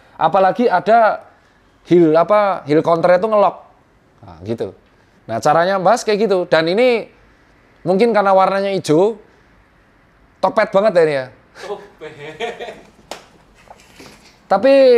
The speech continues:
Speaker 1: saya yakin ini kalau dibuat di Indonesia juga susah midsole-nya nih. Gitu. Midsole susah. Dan ini harga tiga ratus sampai lima ratusan tuh worth. Insole empuk. Insole empuk. Sudah ada kayak gel-gelnya gitu.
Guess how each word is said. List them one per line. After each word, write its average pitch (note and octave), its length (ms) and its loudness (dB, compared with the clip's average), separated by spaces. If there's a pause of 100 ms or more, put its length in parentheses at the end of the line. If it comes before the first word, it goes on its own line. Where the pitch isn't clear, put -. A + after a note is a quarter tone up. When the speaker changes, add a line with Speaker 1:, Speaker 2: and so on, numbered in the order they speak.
(640)
Speaker 1:
saya G3+ 400 2
yakin A3 240 0
ini A#3+ 160 -2
kalau A#3 160 2
dibuat E3 320 -2
di E3 80 2
Indonesia D#3 320 0
juga D3+ 240 0
susah E3+ 320 -4
midsole-nya C3+ 560 -8
nih. A#2 60 -20 (760)
Gitu. G2 320 -14 (560)
Midsole B2 320 -6
susah. A#2 240 -6
Dan C#3 160 0
ini G3 80 -2
harga G#3 240 0
tiga E3 160 -2
ratus F3+ 160 -4
sampai F3+ 160 -4
lima E3 160 0
ratusan E3 240 -4
tuh F#3+ 80 -4
worth. B2+ 320 -2 (560)
Insole A#3 400 0
empuk. C4+ 320 -2 (1200)
Insole G3+ 240 0
empuk. E3 240 -2 (1800)
Sudah C3+ 240 0
ada C#3+ 80 2
kayak D3 240 2
gel-gelnya C3+ 480 0
gitu. A#2+ 320 -6